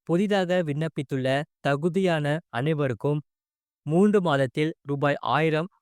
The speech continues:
உரிமை தொகை தரப்படும் என சட்டசபையில் துணை முதலமைச்சர் உதயநிதி ஸ்டாலின் உறுதியளித்தார். தமிழ்நாடு அரசு பெண்கள்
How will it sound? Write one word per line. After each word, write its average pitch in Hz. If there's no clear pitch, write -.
உரிமை 156
தொகை 135
தரப்படும் 123
என 135
சட்டசபையில் 147
துணை 170
முதலமைச்சர் 143
உதயநிதி 175
ஸ்டாலின் 131
உறுதியளித்தார். 131
தமிழ்நாடு 196
அரசு 143
பெண்கள் 180